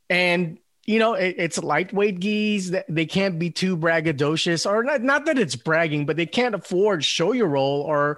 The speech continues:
not that we're disparaging them, them, right? <clears throat> You know, but th-, do you find it that there is, like, that parameter that I just put, like, "Hey, man, if you wanna rock something nice, you gotta be at least a purple belt." <laughs> That's really good. Or is that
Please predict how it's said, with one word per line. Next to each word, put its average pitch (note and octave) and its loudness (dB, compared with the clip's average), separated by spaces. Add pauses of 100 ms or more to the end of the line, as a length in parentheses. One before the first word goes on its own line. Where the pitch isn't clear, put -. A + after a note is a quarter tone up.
(140)
not A#3 2
that A#3+ 4
we're G#3+ 2
disparaging E3+ 2
them, A#2+ -2
them, B2 0
right? C3 2
<clears throat> - -10
You D#3+ 0
know, E3+ 2
but E3+ 2 (400)
th-, G3+ -2
do D3+ 0
you G3+ 2
find F#3+ 0
it G#3+ 2
that E3+ 0
there D#3+ 2
is, E3 2
like, D3+ 2 (180)
that D3+ 0
parameter D#3+ 2
that D3 2
I D3 2
just D3+ -2
put, E3+ -4
like, C3+ -2
"Hey, D#3 2
man, C3 -2 (460)
if - -10
you C#3 -2
wanna E3 0
rock D#3 0
something D#3+ 0
nice, D#3+ 0
you C3 -4
gotta D3 2
be D#3 0
at D3+ 0
least D3+ -4
a - -20
purple F3 -2
belt." C3+ -2 (320)
<laughs> - -20
That's D#3+ -4
really D#3 0
good. C#3+ -2
Or D3+ 0
is C3 -2
that D3 2